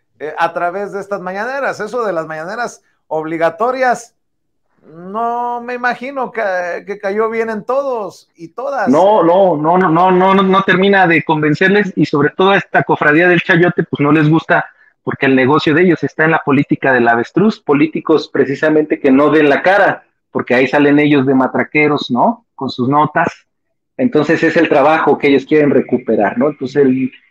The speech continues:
Speaker 2: el que las mañaneras se hagan mandato de ley, pues es muy importante para nosotros, porque es parte de una práctica democrática que debe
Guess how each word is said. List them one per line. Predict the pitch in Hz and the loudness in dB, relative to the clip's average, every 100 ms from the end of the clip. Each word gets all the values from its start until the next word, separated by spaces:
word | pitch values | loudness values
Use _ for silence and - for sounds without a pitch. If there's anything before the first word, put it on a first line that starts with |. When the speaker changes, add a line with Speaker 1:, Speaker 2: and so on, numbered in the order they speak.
| _ _ | _ _
Speaker 2:
el | 143 123 | -10 -4
que | 151 | 0
las | 139 147 | 0 2
mañaneras | 147 147 156 170 175 - | 2 2 2 4 2 2
se | |
hagan | 160 160 156 147 | 0 2 0 0
mandato | 139 139 151 - 143 135 123 117 _ - | 0 2 0 0 0 0 -4 -8 _ -16
de | - 135 - 135 | -6 -4 -2 0
ley, | 151 165 175 _ _ _ | 2 2 -2 _ _ _
pues | - 151 | -6 0
es | 165 | 2
muy | 175 | 2
importante | 170 156 170 165 185 | 2 0 2 0 0
para | 165 156 | 2 2
nosotros, | 143 135 170 160 - | 2 2 0 0 -4
porque | 143 156 | -4 -4
es | |
parte | - 156 156 | -2 -4 0
de | 151 | 0
una | 151 - | 0 0
práctica | 147 - - 143 | -4 -4 -4 -2
democrática | 139 123 - 175 143 - | 0 -2 -2 -2 -4 -8
que | 127 135 | -6 -4
debe | 139 143 139 131 | -2 0 -2 -4